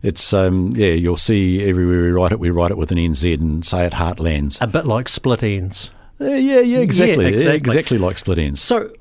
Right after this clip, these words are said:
Speaker 2: it's a funny, you've got a funny setup, and we haven't got time to go into it in depth, but basically,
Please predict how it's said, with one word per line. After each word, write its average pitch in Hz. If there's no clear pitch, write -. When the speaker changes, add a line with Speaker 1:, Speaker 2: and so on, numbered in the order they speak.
Speaker 2:
it's -
a 208
funny, 226
you've 190
got 247
a 185
funny 185
setup, 147
and 135
we 143
haven't 196
got 185
time 147
to 139
go 139
into 131
it 120
in 113
depth, 180
but 185
basically, 175